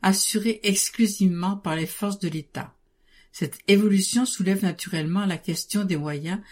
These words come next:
et des conditions d'intervention des agents. Le projet de réforme actuellement étudié prévoit notamment, et cela dans le cadre des pouvoirs de police du maire,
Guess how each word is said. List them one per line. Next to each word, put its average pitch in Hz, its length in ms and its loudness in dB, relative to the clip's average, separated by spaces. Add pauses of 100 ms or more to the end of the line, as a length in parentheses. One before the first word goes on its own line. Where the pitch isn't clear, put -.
(200)
et 170 80 0
des 165 140 2
conditions 208 480 2
d'intervention 165 640 -2
des 160 240 -6
agents. 151 340 -8 (920)
Le 170 100 -4
projet 214 380 4
de 214 80 4
réforme 190 560 2
actuellement 175 640 -2
étudié 185 600 -4 (260)
prévoit 220 460 2
notamment, 160 600 -2
et 190 100 6
cela 175 420 2
dans 156 140 -2
le 160 100 -4
cadre 170 380 -2
des 147 120 -4
pouvoirs 160 380 -6
de 143 80 -10
police 190 400 -6
du 190 140 4
maire, 175 420 -2